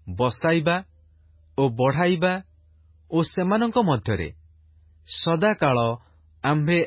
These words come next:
ଆପଣା ଧର୍ମଧାମ ସ୍ଥାପନ କରିବା। ଆମ୍ଭର ଆବାସ ମଧ୍ୟ ସେମାନଙ୍କ ସଙ୍ଗରେ ରହିବ। ଆଉ ଆମ୍ଭେ ସେମାନଙ୍କର ପରମେଶ୍ୱର ହେବା ଓ ସେମାନେ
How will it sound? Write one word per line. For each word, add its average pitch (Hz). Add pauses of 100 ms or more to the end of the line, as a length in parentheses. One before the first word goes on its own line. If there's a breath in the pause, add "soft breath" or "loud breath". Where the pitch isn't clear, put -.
(120)
ଆପଣା 135 (420 soft breath)
ଧର୍ମଧାମ 160 (120)
ସ୍ଥାପନ 139
କରିବା। 95 (1040)
ଆମ୍ଭର 165 (180)
ଆବାସ 139
ମଧ୍ୟ 127 (800)
ସେମାନଙ୍କ 165
ସଙ୍ଗରେ 131 (380 soft breath)
ରହିବ। 120 (1080)
ଆଉ 139 (460 soft breath)
ଆମ୍ଭେ 175
ସେମାନଙ୍କର 147
ପରମେଶ୍ୱର 139
ହେବା 170 (920)
ଓ 180
ସେମାନେ 143